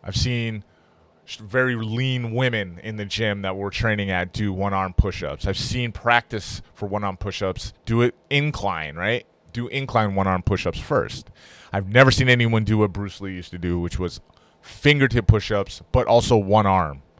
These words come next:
That would be one of the most impressive feats that I've ever seen in life, point blank, <laughs> period.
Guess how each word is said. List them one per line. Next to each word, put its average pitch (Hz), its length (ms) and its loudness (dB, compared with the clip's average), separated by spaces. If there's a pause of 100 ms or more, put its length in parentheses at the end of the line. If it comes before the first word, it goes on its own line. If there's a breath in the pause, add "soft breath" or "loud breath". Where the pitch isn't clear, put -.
(760 soft breath)
That 120 340 10
would 110 160 -6
be 110 140 -4
one 104 240 -2
of 104 60 -4
the 101 40 -4
most 101 240 -6
impressive 98 380 -2
feats - 260 -4
that 92 140 2
I've 107 200 6
ever 95 200 2
seen 92 440 -6 (180)
in 117 120 0
life, 104 340 2 (140)
point 117 280 -6
blank, 98 280 -4
<laughs> - 0 -
period. 110 540 4